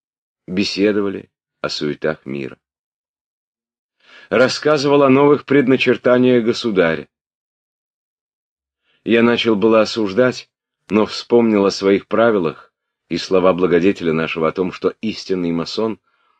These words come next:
должен быть усердным деятелем в государстве, когда требуется его участие,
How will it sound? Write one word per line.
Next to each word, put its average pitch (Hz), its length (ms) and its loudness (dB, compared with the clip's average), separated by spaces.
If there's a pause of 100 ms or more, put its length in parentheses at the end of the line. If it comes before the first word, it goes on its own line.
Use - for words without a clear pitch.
(160)
должен 87 420 0
быть 92 320 -4
усердным 95 760 -4
деятелем 73 580 -4
в 67 40 -12
государстве, 73 720 -8 (240)
когда 80 280 -4
требуется 76 600 -6
его 73 200 -6
участие, 71 600 -12